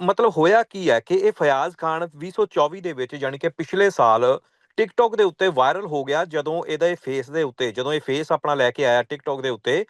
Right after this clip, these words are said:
ਤਾਂ ਇਹਨੇ ਆਪਣੇ ਫੇਸ ਦੇ ਉੱਤੇ ਗੰਨਾਂ ਬਣਾਈਆਂ ਹੋਈਆਂ ਸੀ, ਯਾਨੀ ਕਿ ਏ ਕੇ ਸੰਤਾਲੀ ਵਰਗੀਆਂ ਜਿਹੜੀਆਂ ਗੰਨਾਂ ਨੇ, ਉਹਦੇ ਟੈਟੂ ਛਪਾਏ ਹੋਏ ਸੀਗੇ।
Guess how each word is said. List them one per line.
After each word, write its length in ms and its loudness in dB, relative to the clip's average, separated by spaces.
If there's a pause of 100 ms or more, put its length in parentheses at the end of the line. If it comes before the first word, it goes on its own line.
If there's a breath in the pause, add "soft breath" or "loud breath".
(340 soft breath)
ਤਾਂ 100 0
ਇਹਨੇ 180 2
ਆਪਣੇ 240 2
ਫੇਸ 300 -2
ਦੇ 100 0
ਉੱਤੇ 240 0
ਗੰਨਾਂ 340 -4
ਬਣਾਈਆਂ 300 -6
ਹੋਈਆਂ 240 -8
ਸੀ, 100 -8
ਯਾਨੀ 200 0
ਕਿ 200 0
ਏ 20 -4
ਕੇ 200 0
ਸੰਤਾਲੀ 400 0
ਵਰਗੀਆਂ 340 -6
ਜਿਹੜੀਆਂ 240 -6
ਗੰਨਾਂ 280 0
ਨੇ, 180 -2 (400 soft breath)
ਉਹਦੇ 160 4
ਟੈਟੂ 340 2
ਛਪਾਏ 300 0
ਹੋਏ 160 -6
ਸੀਗੇ। 240 -10